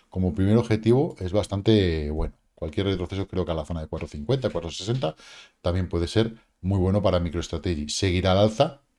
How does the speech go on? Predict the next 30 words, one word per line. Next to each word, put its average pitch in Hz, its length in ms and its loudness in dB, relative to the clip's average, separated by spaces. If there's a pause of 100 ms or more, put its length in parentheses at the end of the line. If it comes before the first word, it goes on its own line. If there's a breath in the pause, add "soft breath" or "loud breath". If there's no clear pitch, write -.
(100)
es, - 300 -12
mientras 82 380 -6
el 82 80 -4
mercado 82 280 0
de 87 60 2
Bitcoin 85 360 -2
siga 80 200 -4
al 85 80 -2
alza, 101 160 -4
eso - 120 -6
ya 78 80 -4
lo 78 80 -6
sabemos, 101 420 2 (420 soft breath)
y 98 260 2
de 92 120 -2
momento 82 340 -4
pues 85 160 -6
tuvimos, 87 480 -4 (480)
fijaros 101 260 2
que 110 180 4
es - 80 2
muy 107 200 2
di-, 107 100 2
muy, 104 220 2
muy 98 180 2
parecido 101 540 2 (340 loud breath)
este 92 220 -6
dibujo 95 300 2
en 87 60 -2
Bitcoin, 104 560 0